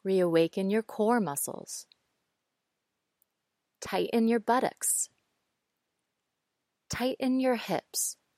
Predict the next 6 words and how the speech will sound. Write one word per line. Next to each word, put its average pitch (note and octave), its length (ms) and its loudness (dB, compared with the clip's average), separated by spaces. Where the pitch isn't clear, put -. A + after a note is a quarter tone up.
Tighten F3 600 -2
your E3+ 100 -6
stomach A3+ 600 0
and F3+ 200 -2
back. C#3+ 400 0
Keep B3+ 420 -4